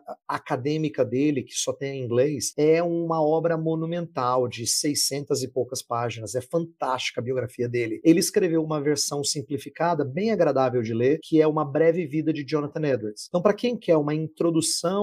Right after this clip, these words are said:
à vida de Edwards, numa escrita fácil e feito por alguém que é muito competente, eu sugiro que leiam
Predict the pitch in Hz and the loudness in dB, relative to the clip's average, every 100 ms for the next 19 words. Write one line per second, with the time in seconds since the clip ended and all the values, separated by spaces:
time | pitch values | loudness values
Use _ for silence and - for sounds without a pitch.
0 | 202 - 143 143 143 139 139 127 110 110 | -2 0 0 2 2 2 2 0 0 -6
1 | - - - _ _ 151 - - 143 143 | -6 -10 -10 _ _ -12 -10 -4 -2 0
2 | - 156 147 139 - 135 135 123 - 110 | 2 2 2 -2 -2 0 2 0 -4 -6
3 | 101 175 151 - 170 165 156 - 160 147 | -4 -4 -2 4 4 4 -2 2 4 4
4 | 135 120 135 139 - 147 131 131 147 170 | 2 -2 -6 -8 -6 0 0 0 0 2
5 | 214 214 - 160 - - 196 208 214 156 | 0 -2 -2 -2 -2 0 2 2 2 0
6 | - 139 156 160 - - - _ _ 139 | 0 -4 -2 -4 -6 -10 -14 _ _ 4
7 | 147 143 - 143 107 135 135 135 147 127 | 4 4 0 -4 -2 -2 -2 -2 2 4
8 | 127 131 | 4 0